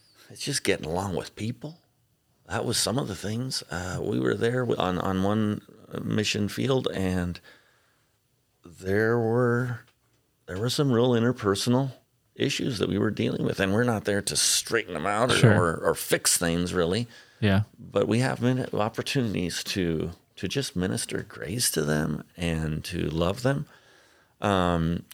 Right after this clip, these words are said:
Speaker 1: and, and there's been sickness where we were there with a sick person and we was dying, and, and we were there with the family. Yeah,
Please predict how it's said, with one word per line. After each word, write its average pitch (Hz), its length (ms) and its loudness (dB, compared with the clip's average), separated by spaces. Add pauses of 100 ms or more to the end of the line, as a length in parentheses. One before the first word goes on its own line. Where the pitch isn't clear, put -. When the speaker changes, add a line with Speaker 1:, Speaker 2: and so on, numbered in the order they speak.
Speaker 1:
and, 104 240 0
and 90 180 2
there's 87 200 2
been 104 140 2
sickness - 680 0 (260)
where 90 220 4
we 90 180 2
were 92 360 2
there 101 420 4
with 110 180 -2
a - 60 -4
sick - 280 -2
person 107 440 0
and - 100 -2
we 90 100 0
was 90 140 -2
dying, 117 520 2
and, 78 420 -2
and 82 140 -2
we 92 80 0
were 104 160 2
there 104 200 2
with 113 180 0
the 98 60 -4
family. 113 560 0 (760)
Yeah, 110 320 -2